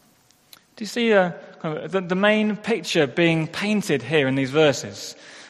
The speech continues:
The strong city that stands for anything against God, far into the future, that city will be brought to ruin. Brought to ruin.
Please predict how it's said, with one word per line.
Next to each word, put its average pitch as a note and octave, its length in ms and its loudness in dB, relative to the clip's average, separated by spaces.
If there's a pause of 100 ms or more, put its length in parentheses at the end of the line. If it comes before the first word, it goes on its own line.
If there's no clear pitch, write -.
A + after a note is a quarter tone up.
The E3+ 80 -6
strong B3 600 2
city F3 560 -2 (760)
that C#3 120 -12
stands E3+ 500 -2
for D3+ 160 -2
anything F3 480 2
against C#3 380 -4
God, A#2+ 280 -8 (600)
far C4+ 640 2
into G3+ 160 2
the F#3+ 100 4
future, C3 600 -4 (760)
that G#3 300 0
city D3+ 400 -4
will D3 160 0
be D3+ 140 -2
brought F#3 560 0
to D3+ 420 -2 (340)
ruin. C#3+ 460 -2 (1500)
Brought D3+ 220 -6
to C3+ 100 -6
ruin. A#2+ 460 -4